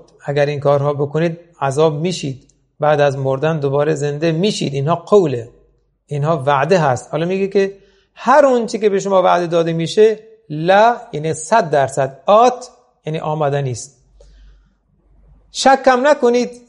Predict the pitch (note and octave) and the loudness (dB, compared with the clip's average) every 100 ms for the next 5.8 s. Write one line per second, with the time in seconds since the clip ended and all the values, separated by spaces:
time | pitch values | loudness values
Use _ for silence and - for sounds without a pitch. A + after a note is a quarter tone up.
0 | _ _ _ - G3+ C4 B3+ C4 B3 G3+ | _ _ _ -6 -2 0 2 0 0 -2
1 | F#3+ D4 - _ - - E4 C#4+ B3+ G#3+ | -4 -4 -8 _ -8 2 4 6 6 4
2 | E3+ A3+ A3+ G#3+ G#3 F#3+ F#3+ F#3 F#3 D3+ | 4 2 2 -2 -2 2 2 2 -2 -2
3 | C#3 B2 C3+ C#3 D#3 D3 D3 D3+ C#3+ C#3+ | -2 -4 -4 -4 -4 -4 -6 -8 -8 -6
4 | C#3+ C#3 D3 D#3 A#3+ A#3 _ _ _ _ | -4 -4 -4 -4 -8 -10 _ _ _ _
5 | _ _ _ F3 F3 C4 D4+ C4 | _ _ _ -2 2 4 4 2